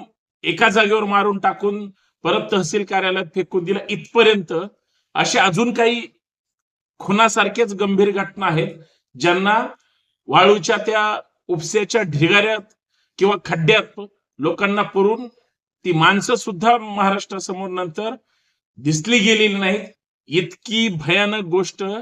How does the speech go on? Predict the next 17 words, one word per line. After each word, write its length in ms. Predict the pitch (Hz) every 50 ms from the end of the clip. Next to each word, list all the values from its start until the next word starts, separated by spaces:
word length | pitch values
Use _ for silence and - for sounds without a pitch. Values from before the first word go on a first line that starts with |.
| - - _ _ _ _ -
या 160 | 165 170 185
वाल्मिक 440 | 185 180 180 180 185 196 202 190 -
कराड 260 | 175 175 175 180 175
आणि 220 | 175 170 175 185 -
त्याच्या 320 | - 185 160 156 - 185
टोळीच्या 480 | 180 - 180 175 170 175 170 - 170 165
माध्यमातून 640 | 165 170 160 156 165 160 165 165 160 160 165 160
करण्यात 400 | 151 160 156 147 147 156 147 143
आली. 280 | 147 143 139 151 180 208 - - _ _ _ _ _ -
सगळ्यात 480 | - - - 185 185 208 214 214 214
महत्वाचं 560 | 202 196 190 165 196 190 175 156 - 165 160 190 - _ _ _ _ _ _ _ _ _ _ _ _ _ _ _ _ _ _ _ _ _ _ _ _ _ _ _ _ _ _ _ _ _ _ _ _ _ _ _ _ _ _ _ _ _ _ _ _ -
की 80 | 175
आज 260 | 170 180 202 202 - - _ _ _ _
सत्तर 500 | - - - 175 151 139 - - 220 226
पंच्याहत्तर 720 | 226 214 196 190 180 - 208 202 160 _ - 226 220 220 208 - _ _
दिवस 440 | - 139 123 123 156 185 208 233 240
झाले 480 | 180 156 196 196 196 196 170 160 180